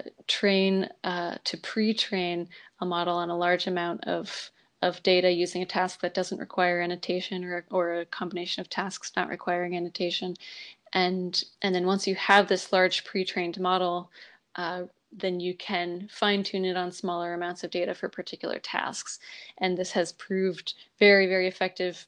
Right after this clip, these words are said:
bert, um, a-, advanced the state of the art across a wide variety of N L P tasks. And this was very impressive. And so a lot of people were wondering,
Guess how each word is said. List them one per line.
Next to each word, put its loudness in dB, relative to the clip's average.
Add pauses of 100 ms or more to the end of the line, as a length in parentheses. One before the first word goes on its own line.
bert, -4 (200)
um, -12 (720)
a-, -8
advanced -2
the -6
state -4
of -10
the -2
art -2
across -4
a -2
wide 0
variety -2
of -4
N -2
L -6
P -8
tasks. -6
And -6
this -12
was -2
very 0
impressive. 2
And 2
so -2
a 0
lot 0
of -6
people -10
were -2
wondering, 4